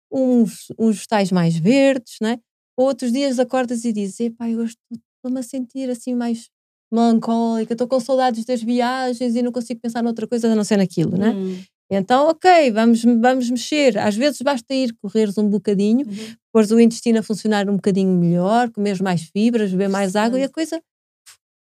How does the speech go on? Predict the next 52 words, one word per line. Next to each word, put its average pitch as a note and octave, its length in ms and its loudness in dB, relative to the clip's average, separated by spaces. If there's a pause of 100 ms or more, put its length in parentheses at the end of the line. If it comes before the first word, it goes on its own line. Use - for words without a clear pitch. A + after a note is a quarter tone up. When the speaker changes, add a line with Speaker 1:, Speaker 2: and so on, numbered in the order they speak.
Speaker 1:
muda. A#3+ 320 2
Speaker 2:
Uau, D#3+ 140 -8
isso A3 180 -10
é A3+ 60 -4
mesmo G3+ 380 -4
interessante, G3+ 340 -10
Speaker 1:
Né? A3 240 0
Speaker 2:
isso - 140 -16
é F3+ 40 -12
mesmo F#3 140 -10
Speaker 1:
Mas F#3+ 100 -8
Speaker 2:
interessante. A#3 260 4
Speaker 1:
isso C#4+ 100 2
obriga-te C4 400 -2
a - 20 -2
olhares B3+ 240 -2
para B3 160 -8
ti. A3+ 360 0
Isso F#3 180 2
é D#3+ 40 -4
Speaker 2:
Pois. A#3 140 4
Speaker 1:
que C4 60 4
é B3 40 4
fantástico. A#3+ 800 -2
Speaker 2:
Era F3 120 -2
isso F3+ 240 -6
que F#3 100 -6
eu F#3 80 2
ia, F#3+ 220 0
que G3+ 100 -6
eu G3+ 60 -2
ia G#3 100 2
Speaker 1:
É G#3 100 10
o G3+ 40 10
Speaker 2:
dizer, G3+ 140 8
isso. G#3 80 8
Speaker 1:
autoconhecimento C#4 920 4
que - 80 -20
tu A#3 80 -8
tens G#3 200 0
de - 80 -18
ter G3 140 -4
de - 60 -8
ti F#3 140 -8 (120)
Speaker 2:
Claro. E3 160 -2
Speaker 1:
própria, E3+ 220 -2
não F3 80 4
é? F3+ 100 4
De F3 120 4
te E3+ 180 -4
auto-observares. F#3 840 -4
O - 60 -20